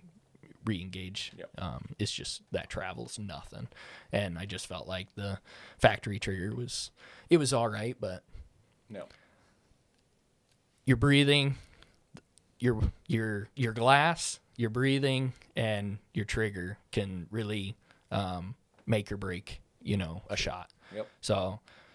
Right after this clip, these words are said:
Speaker 1: almost the best, you know, scope on the market, you know, definitely above quite a few other scopes. You get a good trigger and, uh,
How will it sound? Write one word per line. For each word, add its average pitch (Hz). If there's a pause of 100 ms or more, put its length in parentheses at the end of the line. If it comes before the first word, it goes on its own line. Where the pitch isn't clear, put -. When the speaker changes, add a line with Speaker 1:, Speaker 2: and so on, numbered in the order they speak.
(2250)
Speaker 1:
almost 143
the 117
best, 117
you 127
know, 113
scope 117
on 110
the 104
market, 107
you 110
know, 95
definitely 110
above 101 (200)
quite 110
a -
few 104
other 95
scopes. - (140)
You 110
get 101
a 110
good 95
trigger 104 (180)
and, 92
uh, 82